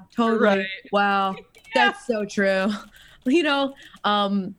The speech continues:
Speaker 1: so yeah, it's, it's so important for, for teachers especially, I think, to really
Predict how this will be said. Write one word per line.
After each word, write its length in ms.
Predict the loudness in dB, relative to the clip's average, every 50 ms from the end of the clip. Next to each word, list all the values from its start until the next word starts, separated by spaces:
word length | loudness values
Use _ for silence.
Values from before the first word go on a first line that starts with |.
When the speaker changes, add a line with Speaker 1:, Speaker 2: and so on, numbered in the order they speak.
| _ -20
Speaker 1:
so 220 | -8 -2 -2 0
yeah, 220 | 0 0 0 0 0
it's, 180 | -2 -4 -6 -6 -4
it's 180 | -4 -4 -4
so 200 | -4 -2 0 0
important 440 | 0 -2 0 0 -2 -2 -2 -4 -4
for, 260 | -2 -2 -2 -2 -2 -4
for 120 | -6 -6
teachers 400 | -6 -4 -6 -4 -4 -4 -6 -6
especially, 520 | -8 -8 -4 -4 -4 -4 -4 -6 -4 -4
I 60 | -4 -4
think, 300 | -4 -6 -8 -8 -8 -8
to 80 | -8 -6
really 500 | -4 -4 -4 -4 -2 -4 -4 -6 -8 _